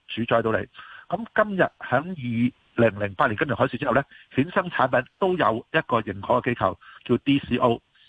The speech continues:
如果你想做清算嘅，包括港交所都好，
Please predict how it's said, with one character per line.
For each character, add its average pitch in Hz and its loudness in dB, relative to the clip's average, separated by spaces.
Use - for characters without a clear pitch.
如 120 0
果 190 4
你 220 2
想 165 -2
做 123 0
清 160 -4
算 113 -8
嘅， 104 0
包 165 2
括 135 0
港 120 -2
交 135 2
所 107 0
都 123 0
好， 104 -2